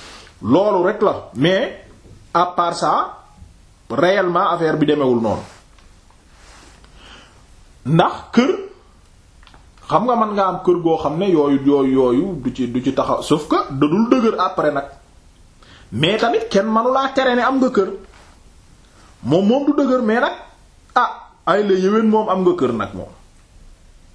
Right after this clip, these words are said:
peut-être doo ah, boo moywul nag mën naa daanu sa kaw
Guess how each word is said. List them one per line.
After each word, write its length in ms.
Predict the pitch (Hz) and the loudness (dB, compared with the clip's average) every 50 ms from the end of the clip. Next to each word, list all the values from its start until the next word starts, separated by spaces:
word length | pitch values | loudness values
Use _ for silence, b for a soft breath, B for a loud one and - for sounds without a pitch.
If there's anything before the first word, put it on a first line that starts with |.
| _ _ _ _ b b b b b b b b b - - - - - - - - - - - | _ _ _ _ b b b b b b b b b -20 -20 -20 -20 -20 -20 -20 -20 -20 -6 -2
peut-être 440 | 131 147 151 208 220 240 254 262 226 185 170 | -2 0 2 2 0 0 -2 -2 -4 -2 0
doo 320 | 170 180 180 165 - - - - - | 2 2 2 0 -2 -6 -10 -6 -4
ah, 180 | - 147 - - 139 | -4 -4 -4 -2 0
boo 180 | 147 170 196 | 0 2 2
moywul 440 | 196 208 214 214 202 196 190 185 196 | 2 0 0 0 2 2 0 0 0
nag 140 | 240 269 233 | -2 -4 -2
mën 160 | 196 190 196 | -2 -2 0
naa 180 | 196 202 202 196 | 2 0 0 0
daanu 320 | 170 151 165 175 180 175 | 0 0 0 0 0 -2
sa 120 | 160 165 151 | -4 -4 -2
kaw 200 | - 139 107 | -2 -2 -4